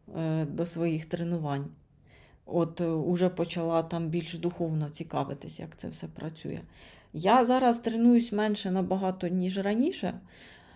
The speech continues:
от, по багатьом причинам, зокрема, там, м, особисті. Але я планую знову повертатися в зал,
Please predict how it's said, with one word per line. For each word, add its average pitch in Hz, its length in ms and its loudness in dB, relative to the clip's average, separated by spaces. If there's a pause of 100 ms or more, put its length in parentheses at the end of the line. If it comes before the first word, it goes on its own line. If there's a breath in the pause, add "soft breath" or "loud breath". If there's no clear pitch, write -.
(360 loud breath)
от, 165 280 -4 (260)
по 214 180 4
багатьом 202 540 2
причинам, 165 600 0
зокрема, 160 560 -2
там, 151 260 -6 (340)
м, 165 220 -6
особисті. 151 800 -8 (160)
Але 180 300 -2
я 175 120 0
планую 185 480 0
знову 165 300 -2
повертатися 165 760 -6
в 202 80 -6
зал, 269 240 2